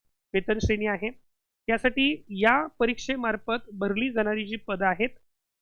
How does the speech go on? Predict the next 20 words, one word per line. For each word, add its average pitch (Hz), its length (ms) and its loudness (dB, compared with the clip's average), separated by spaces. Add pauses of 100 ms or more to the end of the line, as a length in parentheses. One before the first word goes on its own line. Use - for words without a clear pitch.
(120)
विभागीय 214 440 4
परीक्षा 247 420 2
आहे, 240 300 2
एकशे 220 220 -4
सदतीस 220 380 -4
पदं 233 180 0
भरली 214 300 0
जाणार 208 280 0
आहेत. 208 220 2 (440)
त्यामधील 220 380 2
आपण 226 220 -4
पाहू 220 220 0
शकतो, 233 580 -4 (220)
जवान 208 300 2
संवर्गासाठी 226 760 -2
एकशे 208 220 -6
पंधरा 208 300 -2
पदं 208 200 -4
राखीव 202 320 -2
आहेत 208 220 2